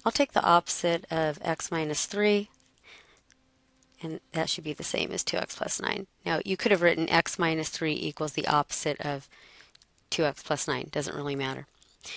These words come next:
All right, so let's see. Now we're gonna solve this for x. So I'm going to, I'm gonna put the x on the right-hand side. I'm gonna subtract x from both sides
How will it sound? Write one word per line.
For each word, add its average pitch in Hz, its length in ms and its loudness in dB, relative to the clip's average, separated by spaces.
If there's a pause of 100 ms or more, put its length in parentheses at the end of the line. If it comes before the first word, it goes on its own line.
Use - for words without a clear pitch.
(560)
All 208 60 6
right, 180 180 10
so 185 220 6
let's 175 220 4
see. 160 160 4
Now 156 100 4
we're 170 80 2
gonna 160 140 2
solve 202 400 10
this 226 240 2
for - 200 0
x. 170 600 6
So - 240 -2
I'm 170 240 0
going 165 260 -2
to, 156 480 -2 (920)
I'm 185 140 -2
gonna 175 140 -4
put - 240 -8
the - 120 -4
x 165 220 -2
on 156 80 -2
the 151 80 -2
right-hand 160 380 2
side. 165 200 0
I'm 180 80 -4
gonna 151 140 -4
subtract - 560 -2
x - 220 0
from 208 120 -4
both 240 200 -4
sides 262 580 2